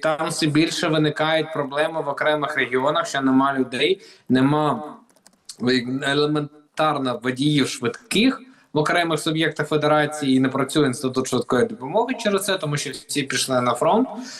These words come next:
Отже, є великі проблеми в самій державі. І тому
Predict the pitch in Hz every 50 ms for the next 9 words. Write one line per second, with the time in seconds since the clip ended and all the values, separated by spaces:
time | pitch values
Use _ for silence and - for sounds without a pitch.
0 | - - - - 131 151 175 175 170 170 170 165 160 151 147 143 139 139 135 127
1 | 123 123 143 165 165 160 151 151 151 151 151 151 151 151 - 135 135 135 143 147
2 | 147 147 135 127 - - 131 131 131 135 131 131 123 117 123 107 104 - - -
3 | _ _ _ _ _ _ - - - - - - 190 233 269 302 320 311 302 -